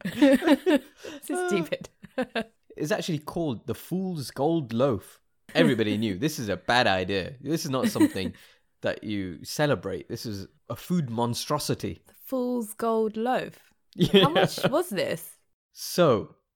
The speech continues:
Speaker 2: it would cost about fifty dollars. And that was in the
Speaker 1: Ooh.
Speaker 2: seventies. So, you know how on the show we love doing those, uh, "Oh, I wonder how much that would be in today's money." This would have been
Speaker 1: Yeah.
Speaker 2: two hundred and thirty dollars. In today's money, that's a meal for four, or maybe, like, ten. <laughs>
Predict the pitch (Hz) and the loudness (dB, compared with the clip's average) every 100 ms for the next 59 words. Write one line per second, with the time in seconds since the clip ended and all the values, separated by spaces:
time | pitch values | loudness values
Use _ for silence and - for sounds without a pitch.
0 | _ _ 131 135 - 147 - - 117 110 | _ _ -4 -2 -2 -6 -8 -4 -2 -2
1 | - - 151 - 120 107 98 - - _ | -4 -4 -4 -2 -2 0 0 -4 -12 _
2 | _ _ - 175 185 165 127 - 127 110 | _ _ 2 4 6 4 4 4 4 2
3 | 95 87 87 117 135 175 151 139 123 - | -2 -4 0 2 4 4 4 4 2 -4
4 | - 120 117 107 113 104 98 110 101 107 | -4 -2 -2 0 0 2 4 2 4 0
5 | 101 98 98 - - - _ _ 117 151 | 2 0 0 -4 -16 -20 _ _ -6 -2
6 | 214 180 202 196 196 180 202 165 185 165 | 2 2 2 2 0 0 0 0 2 0
7 | 151 180 202 120 95 101 _ 233 - 233 | 2 4 4 2 -2 -6 _ 2 6 8
8 | 185 156 180 240 214 214 185 143 - 185 | 8 6 6 6 6 6 6 4 4 4
9 | 180 170 117 151 151 98 - - _ _ | 4 0 2 4 4 0 -6 -16 _ _
10 | - 156 175 196 165 147 123 107 104 - | 2 2 6 6 6 6 4 4 2 2
11 | 95 117 127 - - 127 117 104 - 107 | 2 4 2 0 2 6 8 6 4 2
12 | 143 175 147 87 - _ - 104 - - | 6 6 6 2 -4 _ -4 -4 -2 0
13 | 143 110 98 _ _ | 2 2 -2 _ _